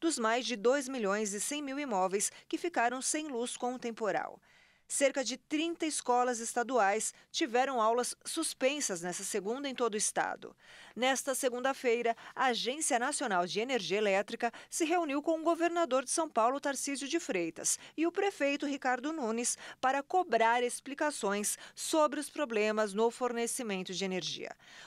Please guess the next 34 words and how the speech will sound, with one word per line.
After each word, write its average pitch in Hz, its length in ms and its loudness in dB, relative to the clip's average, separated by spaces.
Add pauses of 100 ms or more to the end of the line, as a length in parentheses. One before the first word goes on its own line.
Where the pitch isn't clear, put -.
O 202 60 -4
Ministério 247 480 2
Público 240 340 -4
de - 60 -8
São 277 180 -2
Paulo 285 360 4
vai 285 180 4
abrir 190 300 4
ainda 175 260 0
nesta 165 240 -6
semana 254 500 0 (220)
uma 311 220 0
investigação 330 840 2 (220)
para 320 180 4
apurar 226 400 2
se - 220 -4
houve 262 460 4
omissão 285 760 2
da 190 240 2
concessionária 269 760 -2
Enel 226 320 2
no 269 100 -6
restabelecimento 180 800 -4
de 160 120 -4
energia 233 500 0 (320)
para 311 140 4
os 220 140 0
consumidores 226 800 0
da 233 180 2
região 240 360 -4
metropolitana 240 720 -2
de 214 60 -4
São 220 180 0
Paulo. - 420 -8